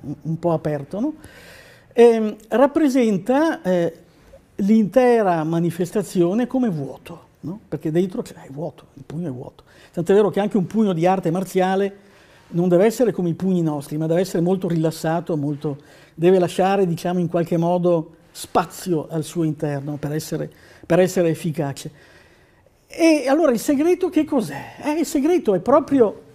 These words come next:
dentro al pugno, perché il vuoto non è quello che in genere uno pensa, <laughs> e cioè il vuoto dentro la mano, no.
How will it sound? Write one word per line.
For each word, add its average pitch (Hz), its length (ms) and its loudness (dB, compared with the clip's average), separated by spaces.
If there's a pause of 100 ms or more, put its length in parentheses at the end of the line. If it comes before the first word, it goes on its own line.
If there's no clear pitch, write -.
(560)
dentro 269 540 2
al 160 80 2
pugno, 156 300 -4
perché 160 420 0 (420)
il 294 220 6
vuoto 240 800 4 (400)
non 202 200 0
è 381 160 0
quello 262 240 4
che - 140 0
in 180 80 -2
genere 196 340 0
uno 190 200 2
pensa, - 560 -10 (280)
<laughs> - 240 -20
e - 140 0
cioè - 280 2
il 214 140 2
vuoto 214 400 4
dentro 185 380 0
la 165 100 2
mano, 156 320 -4
no. 339 320 -2